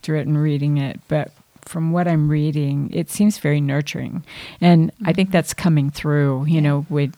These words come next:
Speaker 1: what you just said, told me that that's what your father's impression was too, right?
Speaker 2: Yeah.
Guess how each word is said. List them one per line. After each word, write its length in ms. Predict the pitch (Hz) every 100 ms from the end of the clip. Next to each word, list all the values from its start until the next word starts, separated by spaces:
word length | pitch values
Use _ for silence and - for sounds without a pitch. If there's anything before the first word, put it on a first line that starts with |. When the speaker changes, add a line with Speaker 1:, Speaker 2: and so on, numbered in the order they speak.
| -
Speaker 1:
what 220 | 170 -
you 100 | 160
just 280 | 151 143 -
said, 360 | 165 151 135 - - _ _ -
told 280 | 156 170 165
me 220 | 143 139
that 460 | 139 143 135 - - _ _
that's 440 | 170 156 - - - _ _
what 160 | 147 135
your 80 | 131
father's 420 | 160 196 180 143
impression 540 | - - 135 - 127
was 180 | - -
too, 280 | - 139 - - _ _ _ _ 151
right? 220 | 147
Speaker 2:
Yeah. 100 | 175